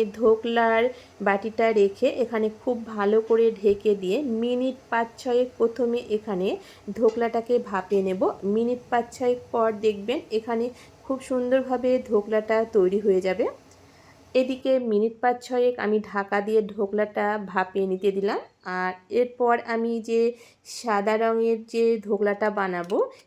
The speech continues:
সেই জায়গাটা আমি একটা বড় জায়গাতে ঢেলে নিলাম। যেহেতু এখানে আমার বাটিটা ছোট হচ্ছে, তাই ইনো মেশাতে অসুবিধা হবার জন্য আমি একটা বড় জায়গাতে ঢেলে নেবার পর হাফ চামচ ইনো দিলাম। ইনো দেবার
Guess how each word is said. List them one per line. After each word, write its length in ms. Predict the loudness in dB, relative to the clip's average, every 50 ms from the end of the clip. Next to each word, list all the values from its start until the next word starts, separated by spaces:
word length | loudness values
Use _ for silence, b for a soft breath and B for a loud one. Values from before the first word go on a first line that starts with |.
| _ -8 0
সেই 180 | 2 2 2 4
জায়গাটা 360 | 2 0 0 0 0 0 -2 -4 -4 -4 -2
আমি 160 | -2 -2 -2 -4 -6 -8
একটা 200 | -8 -6 -6 -6 -4 -2 0
বড় 180 | 2 4 6 4 4 4
জায়গাতে 380 | 2 2 2 2 0 0 0 0 0 0
ঢেলে 240 | 0 0 0 0 0 0
নিলাম। 200 | 0 0 0 0 -2 -2
যেহেতু 280 | 0 -2 -2 -2 -4 -4 -2 0
এখানে 240 | 0 0 0 -2 -2 0 0
আমার 200 | 0 0 -2 -2 -4 -6 B B B B B -4 -2
বাটিটা 340 | -2 0 -2 -2 -2 -2 -2 -2 0
ছোট 180 | 0 0 0 0 0 0 2
হচ্ছে, 260 | 0 0 0 0 -2 -2 -2 0
তাই 260 | 0 0 0 0 0 -2 -4 -6 _ -2 0
ইনো 160 | 0 2 2 2 2
মেশাতে 400 | 0 0 0 -4 -2 -2 -2 -2 0 0 0
অসুবিধা 400 | -2 -2 -4 -6 -4 -2 -2 -2 0
হবার 280 | -2 0 0 0 0 -2 -2 -2
জন্য 220 | 0 0 2 0 -2 -2 -2 -2
আমি 160 | -2 0 0 0 -2 -2 -6 -10
একটা 200 | -8 -6 -4 -4 -2 0 2
বড় 140 | 2 4 4 2 0
জায়গাতে 380 | 0 -2 0 -2 -2 -2 -2 -2 -2 -2 -2
ঢেলে 220 | -2 0 0 2 2
নেবার 300 | 0 0 0 0 0 0 -2 -2 -2
পর 220 | 0 2 2 2 0 B B B B B B -12 -2 2
হাফ 220 | 4 4 4 2 -2 -8 _ -6
চামচ 400 | -4 -4 -2 -2 -2 -2 -2 -4 -6 -12 _ -4 -2
ইনো 160 | 0 2 2 2 0 -2
দিলাম। 240 | -2 -2 -4 -4 -6 -8 b b b b b _
ইনো 200 | -6 -2 0 0 2 4
দেবার 320 | 4 2 4 2 2 0